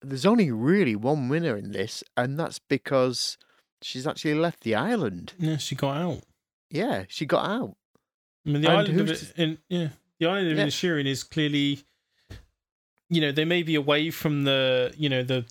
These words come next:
Speaker 2: the, the fighting on the mainland, but that doesn't necessarily mean that they're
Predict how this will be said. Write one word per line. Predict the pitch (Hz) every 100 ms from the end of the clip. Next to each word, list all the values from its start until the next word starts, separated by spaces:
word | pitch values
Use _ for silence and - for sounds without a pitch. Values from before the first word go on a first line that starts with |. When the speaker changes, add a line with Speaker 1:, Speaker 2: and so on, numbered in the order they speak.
| -
Speaker 2:
the, | 135
the | 123 131
fighting | - 139 139 143 131
on | 123
the | 123
mainland, | 139 190 165 117 117 117
but | 127 123 - _ _ _ _ _ _ _ _ _ _ _
that | 147 -
doesn't | 165 160 147
necessarily | 156 - - 165 151 143
mean | 143 143 143
that | 139 135
they're | 147 139 139